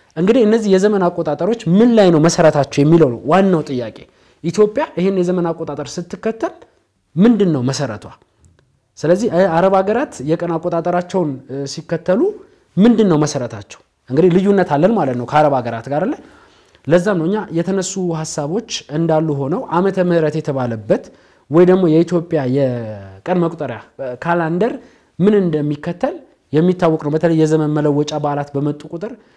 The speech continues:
የተለያዩ የመንግስትም የግልም እንደዚሁም የኛም ሚዲያዎች ስለ ቀን አቆጣጠራችን ብዙ ስለሚሉ ምንም ነገር ማንሳት አያስፈልግም ብዬ አስባለሁ። እኔ እንደው የቀን አቆጣጠሩን እዚህ ጋር ገታ እናርግና ቀሲስ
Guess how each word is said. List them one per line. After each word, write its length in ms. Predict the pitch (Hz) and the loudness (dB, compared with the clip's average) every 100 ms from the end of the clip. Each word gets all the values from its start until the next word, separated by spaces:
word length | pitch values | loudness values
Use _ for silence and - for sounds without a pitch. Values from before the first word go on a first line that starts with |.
| _ - | _ -8
የተለያዩ 480 | 156 165 170 151 147 | -4 -4 -4 -6 -6
የመንግስትም 500 | 185 131 127 - 262 | -6 -6 -8 -10 -10
የግልም 400 | 180 123 127 214 - _ | -10 -8 -8 -8 -12 _
እንደዚሁም 380 | 147 165 156 156 151 | -6 -4 -4 -4 -2
የኛም 340 | 160 156 113 - _ - 123 120 | -2 -4 -6 -14 _ -20 -16 -10
ሚዲያዎች 460 | 127 143 143 190 - - _ _ _ | -6 -4 -4 -4 -8 -20 _ _ _
ስለ 160 | - 147 | -6 -6
ቀን 160 | 151 139 | -6 -8
አቆጣጠራችን 760 | 131 143 127 120 120 - 139 135 | -8 -10 -12 -14 -14 -14 -10 -8
ብዙ 180 | 131 214 247 | -4 -4 -4
ስለሚሉ 400 | - 135 139 208 | -6 -6 -4 -2
ምንም 240 | 180 143 | -2 -2
ነገር 240 | 127 117 117 | -4 -8 -10
ማንሳት 380 | 120 135 196 196 | -10 -6 -6 -4
አያስፈልግም 580 | 131 135 - 113 107 120 | -4 -6 -10 -12 -10 -6
ብዬ 120 | 165 | -4
አስባለሁ። 440 | 190 143 92 85 80 _ _ - _ - | -4 -6 -12 -16 -20 _ _ -20 _ -8
እኔ 140 | 147 196 - - _ _ _ 127 139 | -2 -2 -2 -16 _ _ _ -12 -4
እንደው 220 | 180 180 | 2 4
የቀን 240 | 185 196 | 4 2
አቆጣጠሩን 580 | 165 165 160 156 156 156 | -2 -4 -4 -4 -4 -4
እዚህ 120 | 147 | -4
ጋር 120 | 147 143 | -4 -4
ገታ 160 | 165 160 | -6 -6
እናርግና 420 | 131 127 127 123 | -8 -10 -8 -8
ቀሲስ 300 | - 127 117 | -6 -8 -10